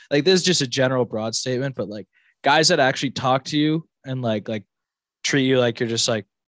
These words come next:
normal person, not just, like, their bitch work, you know what I'm saying? Like, people who just talk to you like a normal guy in the clubhouse, like, those guys are, like, far above the rest. And, like, I don't think anyone really talked to me like I was just, like,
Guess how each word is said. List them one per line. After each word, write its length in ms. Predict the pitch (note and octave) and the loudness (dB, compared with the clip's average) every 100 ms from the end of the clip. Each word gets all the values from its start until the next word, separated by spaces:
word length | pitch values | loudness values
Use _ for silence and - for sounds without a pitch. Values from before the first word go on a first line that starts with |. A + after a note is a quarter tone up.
| _ | _
normal 380 | B2+ C3 B2+ B2 | -4 0 0 0
person, 500 | A#2 B2+ B2 D3 C#3+ - _ - | 2 2 2 -2 -6 -12 _ -2
not 160 | A#2 | -2
just, 220 | G#2+ A2+ B2 | 0 -2 -2
like, 160 | G#2+ - _ _ _ _ | -4 -8 _ _ _ _
their 120 | A2+ | -6
bitch 300 | G#2+ A#2+ A2+ | -2 -2 -2
work, 240 | C#3 C3+ - | 0 0 0
you 80 | C3+ | -4
know 100 | C3 | -2
what 80 | C3 | 0
I'm 100 | B2+ | -2
saying? 340 | C#3+ C#3 C#3 - - - _ | 0 0 -2 -6 -20 -20 _
Like, 100 | C#3+ | 0
people 200 | D#3 F3+ | 2 4
who 80 | E3+ | 4
just 260 | D3 C3 - _ _ _ | 2 -2 -6 _ _ _
talk 200 | - C3 | 0 0
to 100 | B2+ | 2
you 40 | C#3 | 0
like 100 | B2+ | 2
a 20 | |
normal 240 | B2 B2 | 0 -2
guy 240 | B2 B2 C3 | 2 2 2
in 60 | |
the 60 | B2+ | 0
clubhouse, 460 | B2+ C3 C#3 C3 | 0 2 2 0
like, 140 | A#2+ - - - - | -4 -6 -14 -20 0
those 180 | F#3 D#3 | 2 4
guys 260 | C3+ A#2+ | 2 2
are, 140 | A#2 G#2+ | -2 -4
like, 200 | G2 F#2+ _ _ _ | -8 -12 _ _ _
far 280 | - D#3+ C#3 | -4 2 2
above 180 | A#2+ G2+ | 2 -2
the 60 | E2+ | -8
rest. 320 | - - - E3+ | -20 -20 -12 0
And, 100 | G3 | 4
like, 120 | G#3 | 4
I 100 | A#3 | 4
don't 160 | C#4 | 4
think 160 | A3 E3+ | 2 2
anyone 320 | E3+ G3 D#3+ | 2 4 4
really 180 | C#3+ B2+ | 4 2
talked 280 | - C3 - | 2 0 0
to 40 | |
me 80 | B2+ | -4
like 160 | A#2 A#2 | -4 -2
I 80 | |
was 100 | A2+ A2+ | -4 -4
just, 160 | A2 | -6
like, 120 | G#2+ | -8